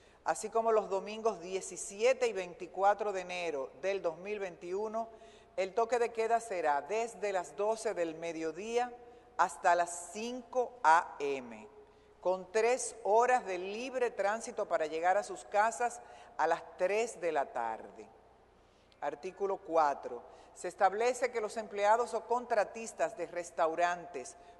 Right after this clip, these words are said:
farmacias o colmados que brinden servicios a domicilio de alimentos cocidos, crudos o medicamentos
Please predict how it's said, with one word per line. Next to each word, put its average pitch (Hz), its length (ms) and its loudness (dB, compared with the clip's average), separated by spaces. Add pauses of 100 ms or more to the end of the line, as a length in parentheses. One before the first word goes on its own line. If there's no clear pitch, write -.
(120)
farmacias 202 600 2
o 226 120 0
colmados 180 540 0
que 175 180 -4
brinden 240 400 -6
servicios 202 500 -8
a 196 60 0
domicilio 196 640 -6
de 180 220 -2
alimentos 180 600 -2
cocidos, 180 720 -8 (400)
crudos 208 680 0
o 180 100 0
medicamentos 196 960 -2